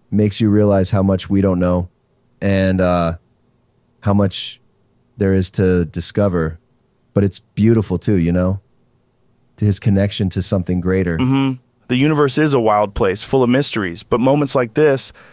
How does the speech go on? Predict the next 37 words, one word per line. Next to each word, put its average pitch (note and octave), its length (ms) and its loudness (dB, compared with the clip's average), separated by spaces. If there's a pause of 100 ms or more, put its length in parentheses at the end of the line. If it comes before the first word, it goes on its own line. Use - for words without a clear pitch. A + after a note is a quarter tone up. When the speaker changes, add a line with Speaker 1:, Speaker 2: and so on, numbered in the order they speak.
(140)
Speaker 2:
they B2 120 2
give C3+ 200 0
us C3 160 -2
a A#2 60 -2
glimpse, A#2 540 -2
a - 40 -8
chance C3 460 -2
to C3+ 120 -2
remember, A#2 600 0
and G#2+ 160 -4
hopefully A#2+ 480 -2
to G#2 140 -4
learn. A2 380 -2 (420)
Speaker 1:
And, G2+ 600 0 (120)
um, F#2 720 0 (460)
I'm A2 140 2
sitting B2+ 340 4
here F#2 300 2 (220)
trying C3 240 2
to B2+ 60 0
piece - 260 2
it A#2+ 60 0
all A#2+ 120 4
together. F#2 560 0 (240)
You G2 80 2
know, A2 240 2
it's, - 340 -4
it G2+ 100 -2
feels B2 300 2
like A#2+ 140 0
when G#2+ 100 2
you G2+ 100 2
wake G#2 260 0
up - 120 -2
from G#2 140 -6
a F#2 60 -2
dream F2+ 480 -4